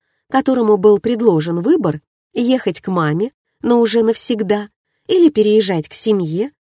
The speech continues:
к счастью, выбрал семью. «Так из-за чего ты уехала?» спросил он. «Из-за груши и дивана», ответила Тома.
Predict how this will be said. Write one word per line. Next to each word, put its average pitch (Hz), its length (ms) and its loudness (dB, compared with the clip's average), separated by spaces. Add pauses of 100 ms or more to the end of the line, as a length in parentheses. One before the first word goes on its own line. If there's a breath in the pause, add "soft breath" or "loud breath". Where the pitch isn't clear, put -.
(200)
к - 60 -16
счастью, 294 520 2
выбрал 180 420 0
семью. 165 580 -4 (960)
«Так 165 200 -6
из-за 170 200 -2
чего 254 340 0
ты 175 140 -4
уехала?» 196 540 -2
спросил 175 540 -6
он. 151 240 -6 (680)
«Из-за 254 380 2
груши 269 440 4
и 254 100 0
дивана», 220 720 0
ответила 196 600 -2
Тома. 156 440 -4